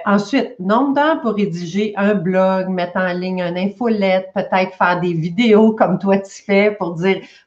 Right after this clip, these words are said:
OK, je promouvois mes affaires. » Tu sais, combien de temps par mois ? Moi, moi, je l'ai calculé par mois ce-, pour ça parce que je trouvais ça plus facile parce que c'est pas nécessairement chaque semaine. Tu dis, « OK, bon,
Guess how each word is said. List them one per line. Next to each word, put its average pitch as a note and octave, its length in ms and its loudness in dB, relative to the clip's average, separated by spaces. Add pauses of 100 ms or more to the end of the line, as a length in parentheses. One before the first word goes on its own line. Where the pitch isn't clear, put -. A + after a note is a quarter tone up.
OK, F#3+ 180 -4
je G3+ 260 0
promouvois F3+ 520 0
mes F3+ 200 -2
affaires. » A3 400 0
Tu G#3+ 60 -12
sais, G#3 40 -16
combien A3 380 0
de G#3 160 -4
temps A#3 280 0 (400)
par E3+ 180 -2
mois ? F3 540 0
Moi, G#3+ 300 0
moi, G#3+ 140 2
je G3+ 100 -4
l'ai G3+ 120 -2
calculé G3+ 420 -2
par F3 220 -4
mois F3+ 240 -4
ce-, - 320 -12
pour - 180 -14
ça B3 200 -10
parce A3 200 -8
que F3+ 80 -8
je - 80 -16
trouvais E3+ 220 -6
ça F3 140 -6
plus E3 200 -12
facile G3+ 600 -2
parce F3 140 -6
que - 40 -20
c'est D#3+ 100 -12
pas F#3 120 -2
nécessairement F3 480 -2
chaque F#3 260 -4
semaine. D#3+ 480 -2 (500)
Tu F#3 140 -10
dis, « G3 100 2
OK, G3+ 280 2
bon, E3+ 160 -2